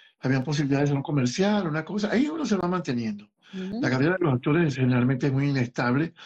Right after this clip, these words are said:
Speaker 1: a menos que tengas una exclusividad con un canal y te puedas mantener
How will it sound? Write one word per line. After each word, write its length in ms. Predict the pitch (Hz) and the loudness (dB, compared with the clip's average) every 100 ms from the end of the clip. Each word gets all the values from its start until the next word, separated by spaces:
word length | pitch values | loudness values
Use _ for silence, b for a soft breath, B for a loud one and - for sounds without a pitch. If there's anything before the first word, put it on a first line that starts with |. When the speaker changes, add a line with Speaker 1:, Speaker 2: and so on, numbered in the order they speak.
| B B | B B
Speaker 1:
a 100 | 127 | -2
menos 180 | 120 127 | 0 0
que 60 | |
tengas 240 | 123 123 139 | 0 0 2
una 100 | 156 | 0
exclusividad 760 | 151 131 123 113 110 120 208 - _ _ b _ | 0 0 0 0 0 0 -2 -8 _ _ b _
con 180 | - 113 | -6 -4
un 80 | |
canal 400 | 117 135 127 147 202 | -2 0 0 2 0
y 100 | - | -2
te 160 | - | -8
puedas 220 | - 117 131 | -10 -2 0
mantener 580 | 135 123 117 123 143 | 0 0 -2 0 0